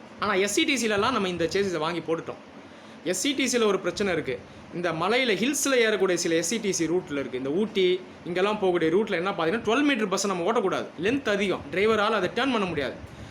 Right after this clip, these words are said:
அதை ஓட்டுறதே டிரைவருக்கு நரக வேதனை. ஆனா, நம்ம எஸ் சி டி சியில் ட்வெல்வ் மீட்டர் எல்லாத்தையும் நம்ம வாங்கி போட்டோம். ஊட்டி, கொடைக்கானல் ஏற பஸ் எல்லாம் கூட இந்த லென்த்தியான பஸ் தான் ஓடிட்டு இருக்கு. டிரைவருக்கெல்லாம் பார்த்தீங்கன்னா, அது நரக வேதனை. கஷ்டப்பட்டு தான் ஓட்டுறாங்க. அது அவங்களுக்கு மிகப்பெரிய கஷ்டம்.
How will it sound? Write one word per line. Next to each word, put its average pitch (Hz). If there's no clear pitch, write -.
அதை 170
ஓட்டுறதே 226
டிரைவருக்கு 226
நரக 220
வேதனை. 214
ஆனா, 208
நம்ம 196
எஸ் 214
சி 302
டி 254
சியில் 220
ட்வெல்வ் 208
மீட்டர் 202
எல்லாத்தையும் 240
நம்ம 240
வாங்கி 196
போட்டோம். 165
ஊட்டி, 214
கொடைக்கானல் 196
ஏற 180
பஸ் 175
எல்லாம் 185
கூட 175
இந்த 185
லென்த்தியான 240
பஸ் 190
தான் 202
ஓடிட்டு 190
இருக்கு. 196
டிரைவருக்கெல்லாம் 220
பார்த்தீங்கன்னா, 196
அது 220
நரக 196
வேதனை. 190
கஷ்டப்பட்டு 208
தான் 233
ஓட்டுறாங்க. 190
அது 151
அவங்களுக்கு 147
மிகப்பெரிய 214
கஷ்டம். 185